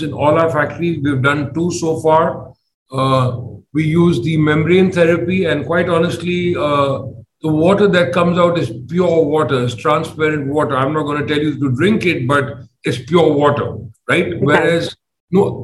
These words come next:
Speaker 1: so it's very modern effluent treatment plants. We've invested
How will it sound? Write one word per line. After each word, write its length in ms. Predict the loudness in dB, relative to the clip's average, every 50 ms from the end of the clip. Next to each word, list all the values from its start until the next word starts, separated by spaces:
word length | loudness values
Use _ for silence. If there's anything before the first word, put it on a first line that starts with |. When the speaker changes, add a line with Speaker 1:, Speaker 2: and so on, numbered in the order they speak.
| -12 -2 4
Speaker 1:
so 60 | 4 4
it's 140 | 4 4 0 -2 0 2 4
very 180 | 4 6 6 4 4 4
modern 280 | 2 2 2 2 2 2 2
effluent 360 | 0 0 0 0 0 0 0 -2 -2
treatment 400 | -4 -6 -6 -4 -4 -4 -4 -2 0
plants. 320 | 2 2 2 2 -2 -4 -8 -14 -18 _ _ _ _ -4
We've 220 | -2 0 2 2 2
invested 340 | 0 0 -2 0 0 -2